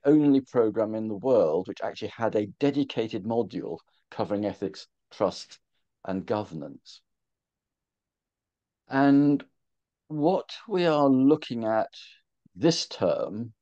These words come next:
'cause I'm teaching it this, in the spring semester every year, what we're looking at is a, a broad question that I set to the students. Last year it was quest-, uh, gener-, uh, it was, um,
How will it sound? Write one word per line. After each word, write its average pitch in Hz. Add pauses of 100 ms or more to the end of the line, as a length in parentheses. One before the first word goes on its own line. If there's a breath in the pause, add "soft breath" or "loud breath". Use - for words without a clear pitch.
(140)
'cause 107
I'm 104
teaching 120
it 95
this, 92 (440)
in 120
the 110
spring 120
semester 101
every 98
year, 98 (720 soft breath)
what 156
we're 226
looking 190
at 95 (120)
is 127
a, 123 (640)
a 120
broad 180
question 139
that 110
I 107
set -
to -
the 101
students. 101
Last 143
year 117
it 98
was 98 (320)
quest-, - (100)
uh, 101
gener-, 120
uh, 117
it 98
was, 113
um, 110